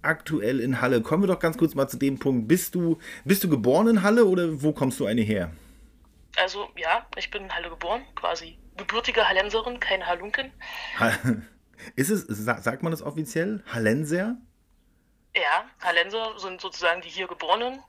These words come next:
Speaker 2: Halunken die Zugezogenen und Halloren waren die, die hier das Salz gesiedelt haben.
Speaker 1: Die Halloren, hat das was mit diesen Hallorenkugeln zu tun?
Speaker 2: Jupp, genau. Also die sind so diesen, ähm,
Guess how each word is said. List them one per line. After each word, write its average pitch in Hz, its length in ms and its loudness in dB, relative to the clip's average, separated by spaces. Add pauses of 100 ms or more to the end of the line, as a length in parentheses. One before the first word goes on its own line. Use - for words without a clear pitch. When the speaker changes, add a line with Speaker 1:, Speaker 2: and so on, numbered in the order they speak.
(260)
Speaker 2:
Halunken 196 440 -2
die 175 100 -14
Zugezogenen 233 880 0
und 190 280 2
Halloren 180 400 2
waren 175 180 2
die, 180 260 -8 (160)
die 170 120 -4
hier 160 200 -2 (100)
das 165 140 -4
Salz 156 220 0
gesiedelt 156 380 -14
haben. - 140 -14 (440)
Speaker 1:
Die 90 160 -4
Halloren, 92 500 -2
hat 104 100 0
das 123 180 0
was 120 160 0
mit 110 160 2
diesen 117 200 2
Hallorenkugeln 131 600 4
zu 175 100 -2
tun? 214 420 2 (460)
Speaker 2:
Jupp, 190 160 -4 (520)
genau. 165 300 0 (140)
Also 190 200 0
die 208 120 -4
sind 214 200 -4
so 196 240 0
diesen, 190 320 -6
ähm, 170 680 -4